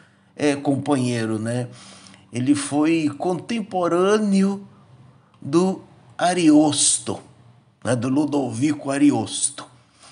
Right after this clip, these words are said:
Então, da época de ouro da poesia italiana.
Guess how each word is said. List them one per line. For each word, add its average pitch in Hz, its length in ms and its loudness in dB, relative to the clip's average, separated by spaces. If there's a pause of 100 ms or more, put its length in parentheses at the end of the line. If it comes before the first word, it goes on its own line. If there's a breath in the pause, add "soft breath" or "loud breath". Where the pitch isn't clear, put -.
(220 soft breath)
Então, 135 300 -4
da 143 80 6
época 143 340 2
de 143 160 0
ouro 165 380 6
da 120 120 0
poesia 123 440 -4
italiana. 117 640 -6